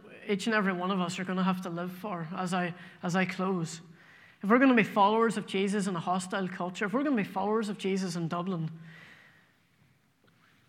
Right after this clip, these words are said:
then we're gonna be living in a temporary kingdom, having confidence in the eternal kingdom. And this should give us confidence.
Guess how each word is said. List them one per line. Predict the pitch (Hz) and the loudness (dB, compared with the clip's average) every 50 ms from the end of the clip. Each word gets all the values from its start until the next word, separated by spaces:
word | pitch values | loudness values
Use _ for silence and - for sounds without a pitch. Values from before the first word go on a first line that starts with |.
| _ _ _ _ - | _ _ _ _ -2
then | 196 180 | 0 4
we're | 190 226 262 | 6 6 6
gonna | 233 277 254 240 | 6 6 6 6
be | 214 190 | 6 6
living | 180 196 208 220 247 226 | 6 4 4 6 6 4
in | 208 185 | 4 2
a | 180 | 2
temporary | - - 202 202 220 208 240 233 220 214 | 0 0 2 2 2 2 2 2 2 2
kingdom, | 214 - - 202 196 208 208 202 185 170 | 0 -2 -8 -6 -4 -4 -2 -2 -4 -4
having | 175 185 165 175 165 165 | -4 -4 -4 -4 -4 -6
confidence | - - - 185 190 202 190 - 226 185 170 170 - - - - - | -6 -4 -2 -2 -2 -2 -4 -4 -4 -4 -4 -4 -4 -8 -10 -8 -8
in | 180 175 | -6 -4
the | 170 170 | -4 -4
eternal | 165 - - 175 165 165 170 175 | -4 -6 -6 -8 -8 -8 -8 -10
kingdom. | 170 - 180 170 175 170 170 160 156 - - - - - _ _ _ _ _ _ _ _ _ _ | -10 -12 -12 -10 -10 -10 -12 -12 -14 -14 -20 -20 -20 -20 _ _ _ _ _ _ _ _ _ _
And | - 175 | -2 0
this | 208 233 | 0 0
should | - - 269 208 | 2 0 0 2
give | - 269 240 233 | 2 2 2 2
us | 220 220 | 2 0
confidence. | - - 226 240 240 247 180 170 156 147 - - - | 0 0 0 0 0 -2 -4 -8 -8 -10 -12 -18 -20